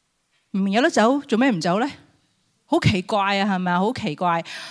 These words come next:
噉其實原來啊，吓，噉嘅奇妙嘅場景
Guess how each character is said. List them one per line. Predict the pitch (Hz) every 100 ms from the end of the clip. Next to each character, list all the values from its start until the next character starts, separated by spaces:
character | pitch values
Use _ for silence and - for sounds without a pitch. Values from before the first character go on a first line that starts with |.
| - -
噉 | 320 427
其 | 370 262
實 | 269
原 | 233 233 233
來 | 214 220
啊， | 247 233 285 - - _ _ _ _ _ _ _ _ _ _ _ _ - - - -
吓， |
噉 | 226 403
嘅 | 302 277
奇 | - 208 196 196
妙 | 214 220
嘅 | 226
場 | 220 - 175 165 170
景 | 160 175 220